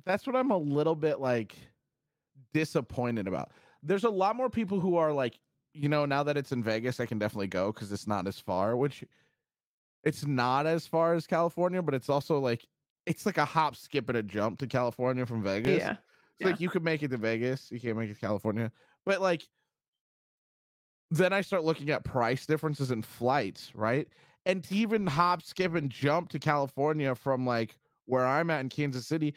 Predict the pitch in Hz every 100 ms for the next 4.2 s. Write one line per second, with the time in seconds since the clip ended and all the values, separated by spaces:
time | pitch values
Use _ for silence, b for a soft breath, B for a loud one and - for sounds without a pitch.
0 | b b - 440 427 240 196 180 214 196
1 | 196 220 208 190 247 311 143 - - -
2 | - _ _ - 254 311 311 - 247 180
3 | - 156 98 92 - _ _ - - -
4 | - -